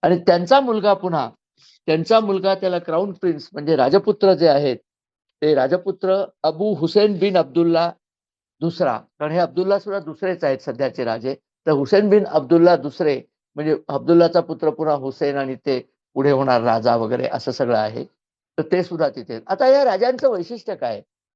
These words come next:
ही मंडळी मक्केची मेयर होती एका काळी,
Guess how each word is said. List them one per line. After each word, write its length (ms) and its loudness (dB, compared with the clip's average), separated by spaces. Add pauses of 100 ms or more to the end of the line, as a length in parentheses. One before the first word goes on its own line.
(160)
ही 100 0
मंडळी 600 2
मक्केची 840 -2 (560)
मेयर 320 6
होती 280 -2
एका 220 -2
काळी, 260 -8